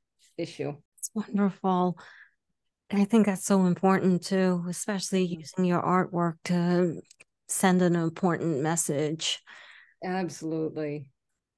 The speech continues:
Speaker 2: Making a
Speaker 1: Absolutely. Yeah,
Speaker 2: difference.
Speaker 1: when words fail, they say a picture is worth a thousand words. So.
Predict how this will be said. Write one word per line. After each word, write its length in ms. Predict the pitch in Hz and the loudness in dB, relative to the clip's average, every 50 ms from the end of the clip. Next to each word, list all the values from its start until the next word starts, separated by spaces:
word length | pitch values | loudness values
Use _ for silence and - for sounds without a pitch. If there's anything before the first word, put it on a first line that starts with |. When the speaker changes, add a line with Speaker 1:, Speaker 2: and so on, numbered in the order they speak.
| _ _ _ _ 185 | _ _ _ _ -16
Speaker 2:
Making 140 | 175 151 | -6 -4
a 40 | 196 | -4
Speaker 1:
Absolutely. 480 | 190 - - - 175 175 170 - - 170 | -4 -4 -6 -6 -4 -4 -4 -4 -4 -4
Yeah, 60 | 170 | -4
Speaker 2:
difference. 300 | 156 165 196 226 247 254 | -2 0 2 4 6 6
Speaker 1:
when 160 | 262 254 247 | 6 6 8
words 260 | 240 254 262 247 - | 8 8 6 6 2
fail, 360 | - - 285 277 277 254 247 226 | 2 4 4 6 8 8 6 6
they 120 | 214 214 | 6 4
say 320 | 214 214 277 262 240 214 | 4 2 2 2 4 2
a 60 | 214 214 | 2 0
picture 280 | 214 185 185 - 214 | -2 -6 -4 -2 -4
is 140 | 202 202 196 | -4 -2 -2
worth 240 | 196 196 214 214 220 | -4 -4 -4 -4 -8
a 40 | 220 | -8
thousand 440 | - 233 220 233 262 240 285 269 | -4 0 0 2 4 4 4 4
words. 360 | 269 277 240 185 180 170 175 - | 4 2 2 0 0 -2 -6 -10
So. 320 | - 165 151 156 160 160 | -8 -8 -6 -6 -8 -10